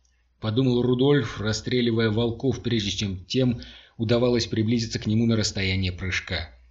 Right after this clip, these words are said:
Реакция зомби была неправдоподобно быстрой. Тайла лежала у его ног, убрав голову с линии огня, и вольно или невольно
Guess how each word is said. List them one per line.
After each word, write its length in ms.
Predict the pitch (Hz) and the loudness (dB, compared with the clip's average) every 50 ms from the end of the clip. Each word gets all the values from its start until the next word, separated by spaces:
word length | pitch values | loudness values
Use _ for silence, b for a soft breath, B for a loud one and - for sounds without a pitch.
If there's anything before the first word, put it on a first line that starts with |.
| _ _ _ _ _ _ _ - - | _ _ _ _ _ _ _ -14 -6
Реакция 420 | 104 117 143 156 147 - - 139 120 | -2 0 0 0 0 0 0 0 2
зомби 260 | 127 147 143 127 120 | 2 2 2 2 2
была 260 | 113 120 123 123 120 | 2 4 4 4 4
неправдоподобно 1120 | 117 117 117 120 113 113 120 120 113 113 113 113 - 110 95 98 117 120 117 113 113 113 | 4 2 2 0 -2 -2 -2 -2 2 2 2 2 2 0 0 2 0 0 2 2 2 2
быстрой. 580 | 110 104 110 98 - - - - - - - - - - - - - - _ _ _ _ _ _ _ _ - - - | 2 2 0 0 0 -2 -6 -6 -8 -10 -10 -14 -18 -20 -20 -20 -20 -20 _ _ _ _ _ _ _ _ -20 -12 -4
Тайла 640 | 117 117 117 117 120 123 131 135 131 - - - - - - - - | -2 0 2 2 2 2 2 2 2 0 -4 -14 -20 -20 -20 -20 -10
лежала 500 | - 92 104 101 92 98 95 95 92 90 | -4 -2 0 0 2 0 0 0 0 0
у 40 | 90 | 0
его 240 | 90 90 90 90 90 | 0 0 0 0 0
ног, 440 | 92 92 92 90 - - - - B B B B | 0 0 0 -2 -4 -6 -12 -16 B B B B
убрав 340 | - 92 92 110 110 98 90 | -8 -4 0 0 0 0 0
голову 380 | 90 107 107 107 104 101 98 92 | 0 0 0 0 0 0 -2 -2
с 120 | - - | -2 -2
линии 300 | 101 101 98 95 98 98 | -2 -2 -2 0 -2 -2
огня, 540 | 98 95 98 101 107 107 104 101 98 - - _ _ _ _ - | -2 -2 -2 0 0 0 0 0 -4 -6 -12 _ _ _ _ -14
и 120 | 101 98 | -12 -10
вольно 400 | 92 101 123 139 139 135 131 127 | -6 -4 -4 -4 -2 -2 -2 -2
или 320 | 123 - - - 120 117 107 | -2 -4 -6 -8 -4 -2 -2
невольно 680 | 101 95 92 95 127 135 131 127 123 123 117 113 - | -2 -2 -2 -2 -2 -2 -2 -2 -2 -2 -4 -6 -8